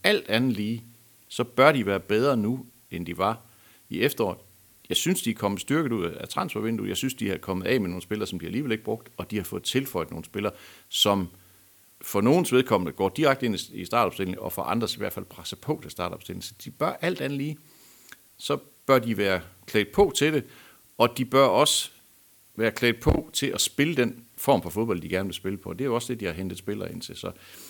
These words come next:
så samlet set, igen med det forbehold, at de kan tabe fire nul over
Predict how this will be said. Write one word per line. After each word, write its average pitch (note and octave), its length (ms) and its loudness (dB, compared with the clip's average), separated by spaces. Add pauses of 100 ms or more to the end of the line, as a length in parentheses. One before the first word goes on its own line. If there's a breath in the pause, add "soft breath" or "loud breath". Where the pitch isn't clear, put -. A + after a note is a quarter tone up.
(200 loud breath)
så - 140 -6
samlet F3+ 440 6
set, C3 360 4 (240)
igen E3+ 420 6
med D3+ 100 4
det C#3 100 4
forbehold, C3 420 2
at G2+ 60 -4
de A2+ 60 -4
kan G#2 100 -6
tabe C3+ 240 -2
fire C#3+ 180 0
nul B2 160 2
over B2 160 2